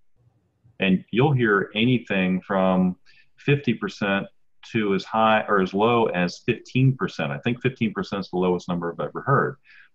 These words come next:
But none of them give eighty-five, ninety, ninety-five percent, a hundred percent to the end user. The Rotary Foundation is guaranteeing that at least ninety-five percent of your money is gonna get to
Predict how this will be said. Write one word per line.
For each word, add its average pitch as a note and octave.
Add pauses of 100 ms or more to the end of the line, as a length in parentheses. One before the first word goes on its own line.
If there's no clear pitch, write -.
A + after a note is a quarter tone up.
But G2+
none C#3+
of D#3+
them F2+
give E2+ (120)
eighty-five, F#2+
ninety, F#2
ninety-five F#2
percent, F#2
a -
hundred G2+
percent F2+
to F#2
the E2+
end E2
user. G2 (580)
The -
Rotary C3+
Foundation G#2+ (500)
is G2
guaranteeing A2+
that F#2+
at F#2+
least C#3+
ninety-five A2
percent F2 (460)
of F#2
your F#2+
money G2
is F2+
gonna F#2
get F2+
to F#2